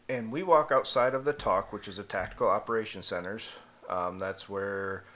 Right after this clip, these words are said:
kind of the brains of the operation is. Uh, very confusing place.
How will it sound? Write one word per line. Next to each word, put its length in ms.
kind 180
of 80
the 60
brains 420
of 80
the 120
operation 560
is. 320
Uh, 180
very 220
confusing 460
place. 300